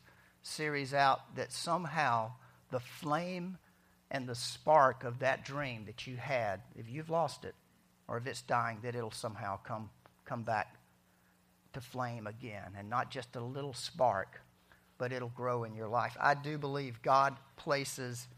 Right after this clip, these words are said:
within everyone this sense of calling, and that is something to do, uh, that, that gives glory to God in your life. And it could be work, it could be your family. And so, you know, not everyone, not everyone's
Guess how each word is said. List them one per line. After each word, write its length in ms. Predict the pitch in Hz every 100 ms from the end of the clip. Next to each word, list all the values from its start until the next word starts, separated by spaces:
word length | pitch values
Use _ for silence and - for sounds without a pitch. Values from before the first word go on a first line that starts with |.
| - - -
within 380 | 139 135 131 131 -
everyone 920 | 147 165 151 139 117 117 104 101 98 _ _ _ _
this 140 | 127 123
sense 500 | - 160 139 - 131
of 300 | 113 - -
calling, 600 | - 151 143 120 104 107
and 120 | 117
that 140 | 127
is 120 | 123
something 460 | 117 - 160 175 165
to 140 | -
do, 500 | 160 120 139 123 117 110 - - - -
uh, 240 | 117 113
that, 180 | 110 131 - 131
that 220 | 147 120 117 - _ _ _ _ - - - _ -
gives 200 | 190 196
glory 360 | 170 175 180 165
to 120 | 170
God 360 | 147 170 170 120
in 120 | 110
your 140 | 107
life. 320 | 98 101 110 - _ _ -
And 100 | 135
it 140 | 127
could 240 | 165 175
be 120 | 160 131
work, 440 | 123 139 - -
it 180 | - -
could 140 | 123
be 80 | 127
your 120 | 120
family. 580 | 120 165 160 120 87 - - - - - - -
And 180 | 143 143
so, 220 | - 151
you 140 | 185
know, 80 | 285
not 240 | 208 294 330
everyone, 560 | 359 359 311 196 190 - -
not 180 | 196 254
everyone's 640 | 262 339 233 180 143 -